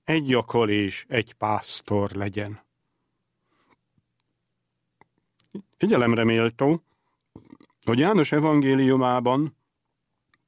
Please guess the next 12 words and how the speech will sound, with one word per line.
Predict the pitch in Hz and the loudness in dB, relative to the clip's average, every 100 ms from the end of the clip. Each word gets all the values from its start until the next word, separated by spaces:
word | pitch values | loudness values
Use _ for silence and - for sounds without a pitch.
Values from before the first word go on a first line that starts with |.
| _ - | _ 0
Jézus | 175 202 185 | 2 4 2
halálának | - 170 170 147 143 139 135 135 131 _ _ _ - | 2 2 2 2 2 2 0 -2 -4 _ _ _ -8
egy | 127 | -4
igen | 196 151 113 | 0 0 0
szép | 107 139 113 | 0 0 0
értelmezését | 117 113 - 110 104 104 110 104 - 110 104 - | 0 -2 -2 -2 0 0 0 0 0 -2 -2 -2
találjuk. | 117 110 98 92 95 - - _ _ _ _ _ _ _ _ - | 0 0 0 -4 -8 -10 -20 _ _ _ _ _ _ _ _ -4
Amikor | 135 123 123 | 0 0 0
az | 113 | 0
evangelista | 123 127 120 110 107 - - | 0 2 2 2 0 -2 -4
ezt | 117 131 - - | -2 -2 -4 0
írja, | 117 110 110 104 | 0 2 0 -2